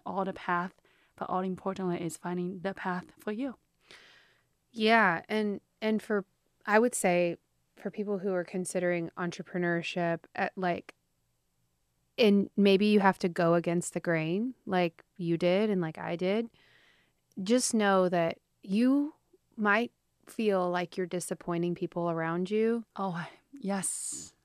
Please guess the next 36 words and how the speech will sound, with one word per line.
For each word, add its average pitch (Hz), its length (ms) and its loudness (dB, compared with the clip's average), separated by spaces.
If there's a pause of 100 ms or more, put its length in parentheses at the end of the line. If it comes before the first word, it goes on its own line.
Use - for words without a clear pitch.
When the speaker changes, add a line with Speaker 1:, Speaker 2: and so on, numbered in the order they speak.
Speaker 2:
And 196 160 0
all 185 200 4
of 190 80 0
their 190 160 2
expectations 185 1080 -2
and, 190 320 0
and, 185 380 -2
Speaker 1:
Yes. - 260 -12 (300)
Speaker 2:
and 185 260 0
that, 185 360 4
you 185 140 -2
know, 180 140 0
in 180 120 0
the 180 80 -2 (100)
terms 175 300 -4
of, 180 120 -6
like, 165 200 -6 (280)
the 180 100 -2
journey 175 300 0
of 170 80 -4
entrepreneurship, 170 920 -4
like, 170 260 -6 (1500)
it's 208 200 6
a 208 80 4
small, 190 920 2 (240)
what's - 220 -6
the 170 100 -2
word? 160 240 -2
Small 185 400 2
cost 185 560 2
or 170 60 -2
setback - 600 -2
for 180 160 -4
the, 165 120 -2 (280)
for 185 160 0
the, 175 180 -2